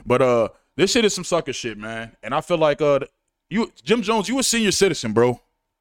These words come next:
You gotta stop trying to attack people acting like a little kid, bro. Like, this cycle is going on. Like, you, he,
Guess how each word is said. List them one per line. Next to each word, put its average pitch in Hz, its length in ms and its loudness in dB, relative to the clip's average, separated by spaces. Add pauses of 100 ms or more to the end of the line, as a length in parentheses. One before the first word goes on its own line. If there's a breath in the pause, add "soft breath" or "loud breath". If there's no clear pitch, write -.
(200)
You 160 100 -4
gotta 269 200 4
stop 226 240 2
trying 214 180 2
to 170 40 2
attack 185 400 -2
people 156 440 0
acting 160 220 0
like 151 100 2
a 135 40 0
little 147 240 2
kid, 147 420 2
bro. 120 220 2
Like, 117 340 -4 (180 loud breath)
this 226 220 0
cycle 208 380 -4
is 135 60 -14
going 151 280 -4
on. 131 220 -6
Like, 117 160 -8
you, - 120 -14
he, 175 140 -10